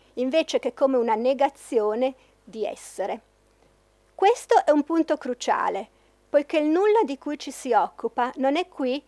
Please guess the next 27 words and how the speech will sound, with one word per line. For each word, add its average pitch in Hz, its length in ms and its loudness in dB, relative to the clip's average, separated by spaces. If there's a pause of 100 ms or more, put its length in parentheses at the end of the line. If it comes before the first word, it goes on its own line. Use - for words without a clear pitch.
(140)
la 240 100 -4
semplice 262 540 -6
negazione 226 880 -4
o 247 80 -12
privazione 214 680 -8
d'essere, 202 580 -10 (580)
per 349 180 -2
cui 302 300 2
si - 180 -6
è 277 60 2
vicini 302 380 -4
ad 302 140 -2
Heidegger 233 640 2 (240)
e - 80 0
alla 247 140 4
sua 262 180 -4
questione 262 540 -4
dell'essere 254 720 -2
in 285 100 -2
relazione 269 640 0
alla 247 160 2
differenza 240 640 -4
ontologica 233 800 0
tra 262 260 2
essere 214 540 -2
ed - 180 -10
enti. 233 500 -10